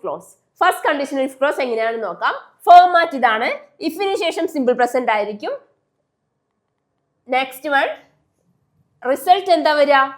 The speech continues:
സിമ്പിൾ ഫ്യൂച്ചർ ആണ് വരിക. സിമ്പിൾ ഫ്യൂച്ചർ ആണ് വരിക. For example, നീ എന്നെ വിളിച്ചാൽ ഞാൻ വരും. നീ എന്നെ വിളിച്ചാൽ ഞാൻ വരും മീൻസ്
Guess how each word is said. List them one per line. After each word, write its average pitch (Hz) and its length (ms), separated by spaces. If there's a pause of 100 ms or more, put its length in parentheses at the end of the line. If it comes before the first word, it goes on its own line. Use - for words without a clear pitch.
(160)
സിമ്പിൾ 277 280
ഫ്യൂച്ചർ 285 580
ആണ് 247 160
വരിക. 175 200 (240)
സിമ്പിൾ 269 460
ഫ്യൂച്ചർ 277 480
ആണ് 226 140
വരിക. 202 220 (360)
For 330 200
example, 220 560 (300)
നീ 240 160
എന്നെ 320 160
വിളിച്ചാൽ 370 520 (180)
ഞാൻ 359 260
വരും. 311 400 (220)
നീ 202 80
എന്നെ 220 120
വിളിച്ചാൽ 247 580 (260)
ഞാൻ 233 420
വരും 196 500
മീൻസ് 349 420